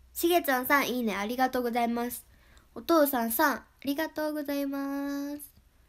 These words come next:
なになに？なんだよ。<laughs> 何ですか？何ですか？なんだ？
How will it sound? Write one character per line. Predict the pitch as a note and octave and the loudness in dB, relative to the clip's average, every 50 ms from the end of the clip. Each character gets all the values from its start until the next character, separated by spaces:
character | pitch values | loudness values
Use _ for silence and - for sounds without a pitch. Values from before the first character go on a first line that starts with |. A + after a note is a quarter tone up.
| _ _ _ _ _ _ _ _ _ _ _ _ _ _ _ _ _ _ _ _ _ _ _ _ _ _ _ _ _ _ - | _ _ _ _ _ _ _ _ _ _ _ _ _ _ _ _ _ _ _ _ _ _ _ _ _ _ _ _ _ _ 0
な | D4+ F#4 G#4+ F#4 | 2 4 6 6
に | D4 C#4 D4 | 6 6 8
な | F4+ A4 G#4 | 8 8 8
に？ | E4 D4 C#4 C#4 C#4+ D#4+ G#4+ C#5+ - _ - | 8 6 6 6 4 4 2 0 -6 _ 2
な | - F4 G#4+ A4+ | 4 6 6 6
ん | G#4 | 6
だ | F#4 E4 | 4 4
よ。 | D4 C4 A3+ G3 - E4 F4 E4+ D4+ C#4 C#4 - - | 4 2 2 2 4 6 6 6 4 2 -4 -12 -20
<laughs> | - - _ _ _ - - | -20 -20 _ _ _ -12 -6
何 | - C#4 F#4 F#4+ C#4+ | -4 -2 -2 -2 -2
で | A#3+ A#3 | -4 -6
す | A3+ - - | -8 -10 -12
か？ | - - B3 B3 C4+ E4 F#4+ - - _ _ _ - _ _ _ _ _ _ _ _ _ _ _ _ _ - _ _ _ _ - | -8 -6 -6 -6 -6 -8 -10 -14 -20 _ _ _ -20 _ _ _ _ _ _ _ _ _ _ _ _ _ -20 _ _ _ _ -10
何 | C#4+ E4 E4+ C#4 | -8 -6 -6 -6
で | A3 | -6
す | A3+ - - | -8 -8 -10
か？ | - - - _ _ _ _ _ _ - _ _ _ _ _ _ _ _ _ _ - | -12 -16 -16 _ _ _ _ _ _ -20 _ _ _ _ _ _ _ _ _ _ -6
な | - B3+ | -2 -2
ん | C#4+ C#4+ | 0 2
だ？ | C4 - - - - | 2 2 2 0 -4